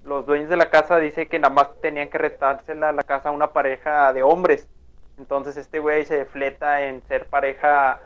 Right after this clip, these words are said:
homosexual de otro policía. Entonces es como que, pues, era innecesario también ese capítulo. O sea, ¿para qué haces eso?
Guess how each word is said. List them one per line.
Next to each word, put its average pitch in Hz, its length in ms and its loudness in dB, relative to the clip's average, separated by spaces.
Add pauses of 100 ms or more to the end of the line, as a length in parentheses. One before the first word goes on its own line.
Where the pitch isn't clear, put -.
(260)
homosexual 139 600 -4
de 139 100 2
otro 135 400 0
policía. 143 720 -6
Entonces 131 320 -12
es 147 120 -8
como 160 280 -4
que, 143 140 -4
pues, 127 180 -20
era 151 180 -2
innecesario 151 520 -2
también 143 260 -8
ese 147 140 -14
capítulo. 147 500 -6
O - 40 -18
sea, 131 120 -12
¿para 131 260 -6
qué 156 80 0
haces 170 200 -10
eso? 185 320 -4